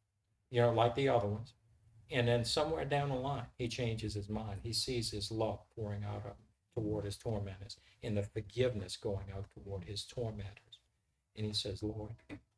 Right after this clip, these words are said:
remember me when you come to your kingdom." And Jesus looks at him and says, "This day you will be with me in paradise."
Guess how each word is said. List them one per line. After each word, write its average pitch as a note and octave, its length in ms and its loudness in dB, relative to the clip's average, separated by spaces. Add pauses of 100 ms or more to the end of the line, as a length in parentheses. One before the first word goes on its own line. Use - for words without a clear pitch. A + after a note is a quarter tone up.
(640)
remember G2 440 0
me G2 80 -12 (340)
when F#2+ 140 -6
you F#2 80 -8
come G2 240 -14
to - 100 -20
your - 120 -14
kingdom." - 200 -20 (1160)
And G#2 140 -2
Jesus A2 420 -4
looks G#2+ 240 -4
at G#2 180 0
him G2+ 120 0
and F#2+ 100 -6
says, G2+ 420 -10 (640)
"This B2 260 0
day G2+ 500 -6 (720)
you G2+ 120 -2
will F#2 120 -4
be F#2 180 -6
with F2 280 -12
me F2+ 100 -12
in E2+ 80 -10
paradise." - 420 -14